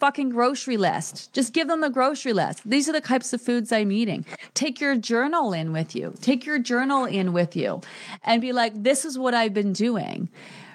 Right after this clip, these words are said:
Right? This is how I am eating. And so this is where you need to be an advocate for yourself. That's why I love our conversations, especially about hormones. It's not an easy thing out there.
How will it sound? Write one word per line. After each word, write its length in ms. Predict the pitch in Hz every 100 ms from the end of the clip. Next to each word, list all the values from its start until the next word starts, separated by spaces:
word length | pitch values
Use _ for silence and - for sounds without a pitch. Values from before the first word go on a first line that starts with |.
| -
Right? 160 | 214 220
This 180 | 254
is 80 | 285
how 300 | 233 269 247
I 80 | 233
am 200 | 220 202
eating. 520 | - 202 202 131 143
And 100 | 226
so 80 | 226
this 220 | 240 -
is 80 | -
where 300 | 262 247 233
you 300 | 208 226 285
need 220 | 320 277
to 100 | 247
be 140 | 220 208
an 80 |
advocate 480 | 190 190 196 196 214
for 220 | - 190
yourself. 640 | 190 180 170 - 214 175 175
That's 120 | 196
why 120 | 247
I 60 | 214
love 280 | 185 190 196
our 140 | 190
conversations, 1080 | - 180 175 165 208 180 - 180 160 170 - - - -
especially 420 | 202 220 226 254
about 200 | 214 165
hormones. 380 | 202 208 185 170
It's 220 | 190 -
not 300 | 214 214 254
an 100 | 233
easy 280 | 202 185 170
thing 380 | 190 196 185 -
out 220 | 165 -
there. 280 | - 113